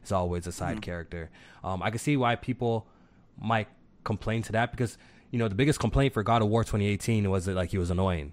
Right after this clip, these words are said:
Speaker 1: You know, people used to say, like, "Yo, Atreus was annoying," always, you know, as a, as a
Speaker 2: Yeah.
Speaker 1: character in the background like that. But, um, in the way that it, it, it's looking like it's implemented in Wolverine, it doesn't look like, it's looking like it's more so like of a Spider-Man situation.
Speaker 2: Yeah.
Speaker 1: You know what I'm saying?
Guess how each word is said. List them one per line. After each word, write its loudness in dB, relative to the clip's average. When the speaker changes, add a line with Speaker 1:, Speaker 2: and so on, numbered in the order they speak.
Speaker 1:
You -4
know, -2
people 2
used -2
to -6
say, -2
like, -4
"Yo, -4
Atreus -4
was -8
annoying," -4
always, -6
you -6
know, -4
as -6
a, -4
as -10
a -8
Speaker 2:
Yeah. -4
Speaker 1:
character -6
in -12
the -12
background -8
like -14
that. -12
But, -10
um, 0
in -2
the -2
way 6
that 4
it, -6
it, -2
it's -4
looking -2
like 0
it's -4
implemented -4
in -2
Wolverine, 0
it 2
doesn't 0
look -4
like, -2
it's -2
looking 0
like 0
it's -2
more 0
so 0
like 0
of -4
a -2
Spider-Man 0
situation. -2
Speaker 2:
Yeah. -4
Speaker 1:
You 2
know 4
what 2
I'm 0
saying? 2